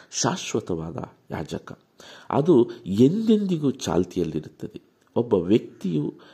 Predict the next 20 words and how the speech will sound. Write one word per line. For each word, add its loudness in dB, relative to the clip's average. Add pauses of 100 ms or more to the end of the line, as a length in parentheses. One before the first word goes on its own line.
(160)
ಮತ್ತೊಬ್ಬನ -2
ಪರವಾಗಿ -4 (120)
ಜಾಮೀನಾಗಿ -4
ನಿಂತರೆ, -2 (600)
ಹಾಗೆ -2 (300)
ಜಾಮೀನಾಗಿ -2
ನಿಂತ -8
ವ್ಯಕ್ತಿಯು -4
ಮತ್ತೊಬ್ಬ -6
ವ್ಯಕ್ತಿಯ -4
ಮೇಲೆ -4
ಹಾಕಿದ -8
ದಂಡನೆಗಳನ್ನು, -4
ಅಂದರೆ -4 (320)
ಮರಣ -2
ದಂಡನೆಯನ್ನು -2
ಸಹ -8 (480)
ಹೊತ್ತುಕೊಳ್ಳಬೇಕಾಗುತ್ತದೆ. -10
ಹೌದು -6
ಪ್ರಿಯರೇ, -14